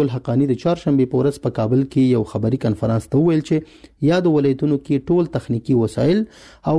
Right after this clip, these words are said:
کارکوونکي د پاسپورتونو د ویش چارو ته چمتو شوي دي. په دې سره له پلازمینې کابل پرته د هغه ولایتونو شمیر ولس ته ورسید چې د پاسپورت د ویش لړۍ پکې پیل شوې. خو د پاسپورت رئیس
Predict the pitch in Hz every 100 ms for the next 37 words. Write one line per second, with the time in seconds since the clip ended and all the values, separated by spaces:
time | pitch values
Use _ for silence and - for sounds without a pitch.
0 | 160 160 151 165 175 170 175 170 151 143
1 | 120 - 113 104 143 139 120 117 135 135
2 | - 120 - 123 110 110 107 - 107 107
3 | - 101 98 110 110 - _ _ _ _
4 | - _ 165 160 180 180 170 165 156 151
5 | 139 131 143 131 123 123 123 147 151 151
6 | 131 117 120 113 113 110 127 117 - 131
7 | 123 151 208 196 - 185 185 180 - 185
8 | - 202 - _ _ 147 156 165 160 143
9 | - 156 143 135 131 135 117 117 160 127
10 | - 104 104 101 - 107 104 - - 160
11 | 147 143 143 135 - 156 143 127 147 180